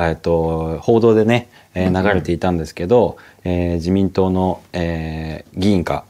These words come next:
Speaker 1: どうかあれですけど、あの、匿名でアンケートを集計して、支持されたんだから、えー、しょうがないだろうっていうアンケート結果があったとか、従わざるを得なかったんだとか、そういった形の匿名のアンケートがあったということで私は把握しておりますけども、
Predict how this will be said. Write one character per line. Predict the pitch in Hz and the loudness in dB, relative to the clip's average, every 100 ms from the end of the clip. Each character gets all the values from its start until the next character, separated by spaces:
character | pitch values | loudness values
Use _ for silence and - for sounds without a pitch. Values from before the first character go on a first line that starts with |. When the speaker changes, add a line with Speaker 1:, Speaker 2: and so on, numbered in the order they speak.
| - | -2
Speaker 1:
ど | 92 | -2
う | 82 | 0
か | 73 87 | -2 0
あ | 82 | 0
れ | |
で | 85 | 0
す | - | -2
け | 101 | 0
ど、 | 151 123 - | 2 2 0
あ | 92 | -2
の、 | 87 85 82 | 0 -2 -2
匿 | 107 95 | -2 2
名 | 110 110 | 4 4
で | 104 101 - _ _ - | 2 -2 -8 _ _ -4
ア | 95 | -2
ン | |
ケ | 87 | -2
ー | 80 | -4
ト | 80 | -6
を | |
集 | - 85 | -4 -4
計 | - 85 | 0 -2
し | - | -2
て、 | - 147 101 - - | 2 2 2 -6 -14
支 | - 127 | -2 0
持 | 110 | 2
さ | 98 | 0
れ | 92 90 | 0 2
た | 101 | 2
ん | 92 | 2
だ | 82 | 0
か | 80 | -2
ら、 | 78 69 _ | -4 -8 _
え | 85 78 78 76 78 | -6 -6 -4 -6 -6
ー、 | |
し | - | -2
ょ | 87 | 0
う | |
が | 90 | 2
な | 90 | 0
い | 82 | 0
だ | 82 | 0
ろ | 87 | 0
う | 85 | 0
っ | |
て | - 90 | -4 -2
い | 87 | 0
う | 85 | 0
ア | 90 | -2
ン | |
ケ | 87 | -2
ー | 85 | -4
ト | - | -4
結 | 87 | -6
果 | 80 | -4
が | 82 | -4
あ | 90 | -4
っ | |
た | - | -6
と | 82 - | -10 -10
か、 | 80 78 - - | -12 -12 -16 -18
従 | - 101 95 | -6 0 2
わ | 95 | 2
ざ | 92 98 | 2 2
る | 87 | 2
を | 82 | 2
得 | 104 | 2
な | 107 | 2
か | 92 | 0
っ | |
た | - 87 | -4 -4
ん | 82 | -2
だ | 85 | -4
と | 80 | -4
か、 | - 78 - - - | -8 -8 -10 -20 -8
そ | - | -2
う | 107 | 0
い | |
っ | |
た | - 113 | 0 -2
形 | 110 110 - | 0 -2 0
の | 113 | -2
匿 | 104 - | -2 -4
名 | 104 104 | -2 0
の | 101 | 0
ア | 104 | 0
ン | |
ケ | - 85 | -2 -6
ー | |
ト | 80 | -4
が | 87 82 - | -2 -2 -4
あ | 92 | -8
っ | |
た | - 82 | -6 -4
と | 82 | -4
い | |
う | 80 | -6
こ | 82 | -6
と | 85 | -6
で | 80 | -4
私 | 80 82 - | -6 -8 -8
は | 80 | -6
把 | 82 82 | -6 -6
握 | 85 | -8
し | - | -6
て | 85 | -4
お | |
り | 82 | -4
ま | 87 | -6
す | - | -6
け | 90 | -6
ど | 80 | -2
も、 | 92 90 | 0 0